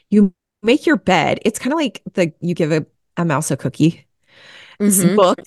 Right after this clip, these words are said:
Speaker 1: you know, that book that, um, it's like, but it's like the, the, like, positive ripple effect version where it's like, you give a mom a toothbrush, <laughs> you know, and she, she brushes her teeth and then, like,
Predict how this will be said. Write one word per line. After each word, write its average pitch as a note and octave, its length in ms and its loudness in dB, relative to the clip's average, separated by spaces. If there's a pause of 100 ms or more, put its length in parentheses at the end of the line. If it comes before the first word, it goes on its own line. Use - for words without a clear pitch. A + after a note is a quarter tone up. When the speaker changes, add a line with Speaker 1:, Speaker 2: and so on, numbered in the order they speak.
(160)
Speaker 1:
you G#3 180 4
know, F3+ 260 2
that D#3+ 260 -2
book F3 260 0
that, - 260 -2 (460)
um, D#3 560 0 (180)
it's F#3+ 160 -6
like, G#3 320 -2 (380)
but G3+ 120 0
it's G#3 200 0
like F#3+ 220 0
the, F3 140 -2 (840)
the, G3 140 4
like, D#3+ 260 2
positive E3+ 540 0 (140)
ripple D#3+ 420 0
effect E3 280 -2
version F3 420 0
where D3+ 140 -4
it's D3 200 -8
like, D3 380 -4 (880)
you F3+ 540 2 (160)
give A3 200 2
a G3+ 60 2
mom F#3+ 280 0
a E3+ 40 -2
toothbrush, B3 680 0
<laughs> - 40 -6
you C#4+ 160 2
know, C4 160 4 (400)
and - 360 0 (760)
she, B3+ 420 0 (380)
she B3+ 120 -12
brushes C4 380 0
her G#3+ 80 0
teeth C#4+ 420 0
and G#3+ 160 0
then, G#3+ 160 -2
like, F#3+ 240 -2